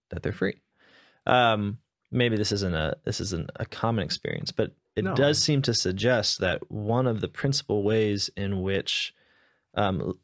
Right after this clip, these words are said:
Speaker 1: liberalism considered as a tyranny, and we, we can see the degree to which this is general for tyranny or whether it's specific to liberalism, um, seems to change the notion of freedom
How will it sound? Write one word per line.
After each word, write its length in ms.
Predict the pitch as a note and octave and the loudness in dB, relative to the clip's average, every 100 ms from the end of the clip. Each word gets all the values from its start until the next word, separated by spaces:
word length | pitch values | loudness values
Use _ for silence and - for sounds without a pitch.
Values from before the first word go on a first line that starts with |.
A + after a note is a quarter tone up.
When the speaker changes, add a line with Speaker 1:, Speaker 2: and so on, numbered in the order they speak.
| - | 0
Speaker 1:
liberalism 720 | B2 D#3 G#3+ F#3 G#2+ F#2 F2 | 4 4 4 4 4 2 0
considered 400 | G2+ F#2+ F#2+ F2+ | 0 0 0 0
as 120 | F#2 | 0
a 60 | F2+ | -2
tyranny, 540 | - E2+ E2 E2 G#2+ B2+ - | -2 -2 -2 -2 -4 -6 -6
and 400 | G#2+ G2 F#2 - - _ | -4 -2 -2 -4 -10 _
we, 220 | - F#2 - | -6 -6 -2
we 160 | A#2 | -2
can 140 | G#2+ F#2+ | -2 -2
see 220 | - G2 | 0 0
the 100 | F#2 | -2
degree 280 | F2+ F#2+ F2+ | -2 -2 0
to 60 | |
which 220 | F2+ E2+ - | -2 -2 -4
this 180 | F#2 | -4
is 160 | G2+ G#2 | -4 -6
general 440 | - G2+ G2 - F#2 | -2 0 0 -4 -4
for 160 | - | -6
tyranny 400 | - - G1+ - | -4 -4 -4 -4
or 80 | G1+ | -4
whether 160 | G1+ - | -4 -4
it's 140 | - | -4
specific 460 | - - - G2+ G#2+ | -4 -4 -4 -6 -8
to 100 | G#2 | -8
liberalism, 580 | G2+ - - - B2+ A#2+ | -8 -8 -8 -8 -8 -4
um, 360 | A2+ G#2+ F#2+ F#2+ _ _ - - - - _ _ _ _ _ _ _ _ - | -2 -2 -2 -8 _ _ -20 -20 -20 -20 _ _ _ _ _ _ _ _ -4
seems 480 | - D#3 D3+ C#3 - | 0 4 4 4 2
to 560 | - C3 B2+ A#2+ A2+ A2+ - - - - | 2 4 4 4 2 0 -4 -6 -10 -4
change 540 | - - D3 D#3 C3+ | -2 2 2 2 2
the 100 | B2 | 2
notion 360 | A#2 A2+ - A2 | 2 2 2 0
of 120 | F#2+ | -2
freedom 560 | - G2+ D2 A#2+ C#3 | 0 0 2 0 -2